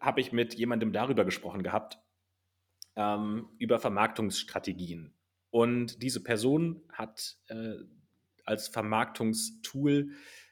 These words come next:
ähm, gerade auf die Frage bezogen, wie baut man eine Landingpage zum Beispiel auf, das Disk-Modell für sich entdeckt und hat, äh, entdeckt, dass es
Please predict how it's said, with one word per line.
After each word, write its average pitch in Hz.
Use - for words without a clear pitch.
ähm, 101
gerade 110
auf -
die 104
Frage 110
bezogen, 110
wie 101
baut 104
man 95
eine 92
Landingpage 107
zum 95
Beispiel 90
auf, 98
das 117
Disk-Modell 104
für -
sich 95
entdeckt 87
und 98
hat, -
äh, 101
entdeckt, 104
dass 104
es -